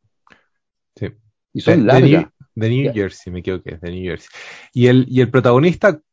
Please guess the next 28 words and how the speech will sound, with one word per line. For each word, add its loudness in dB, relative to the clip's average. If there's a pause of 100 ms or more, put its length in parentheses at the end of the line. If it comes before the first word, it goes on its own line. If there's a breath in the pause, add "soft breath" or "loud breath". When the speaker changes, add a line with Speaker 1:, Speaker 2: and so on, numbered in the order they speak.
(240)
Speaker 1:
Kurt, 2 (120)
el -8
pelao, 0 (500)
es -2
también -6
un -8
músico -8
muy -4
famoso -2
que -4 (360)
a -6
veces -2
ha 0
tocado 0
con -6
esta -8
banda, -10 (280)
pero -6 (300)
tiene, -4
tiene -6
una -4
vida 2
solista -6 (120)
que -10
se -8
llama -2
Will -2 (880 soft breath)
Oldham -4